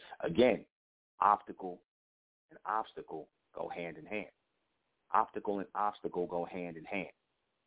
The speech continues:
We tend to make obstacles out of things that are just pure optics, basically the look of something, the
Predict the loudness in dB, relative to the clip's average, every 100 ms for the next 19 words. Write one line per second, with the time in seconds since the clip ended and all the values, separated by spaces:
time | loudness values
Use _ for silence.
0 | _ -20 -20 _ 2 2 4 4 6 6
1 | 6 6 4 -10 _ _ _ _ _ _
2 | 6 8 8 0 -12 -12 -12 -16 _ _
3 | _ _ _ _ _ _ _ _ -2 0
4 | 0 -4 -6 -4 -4 -4 -4 -8 -12 -14
5 | -2 2 4 4 2 0 -16 -16 -2 4
6 | 4 4 -2 2 2 6 4 4 -2 -8
7 | -8 -12 -16 _ _ _ _ _ _ _
8 | -10 0 2 2 -2